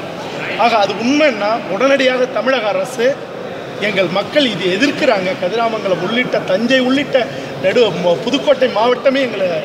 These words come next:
இந்த, இந்த, இந்த, இந்த போ-, இந்த போராட்டம் உக்கிரமடையும். ஆக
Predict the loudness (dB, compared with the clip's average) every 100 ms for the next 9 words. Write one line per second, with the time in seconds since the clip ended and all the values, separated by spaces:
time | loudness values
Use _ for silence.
0 | -8 -4 0 0 0 0 0 0 0 0
1 | -2 -8 -8 -4 -2 0 4 6 4 2
2 | 0 4 2 2 -4 -4 0 2 2 0
3 | -2 -2 -6 -8 -8 -4 -2 0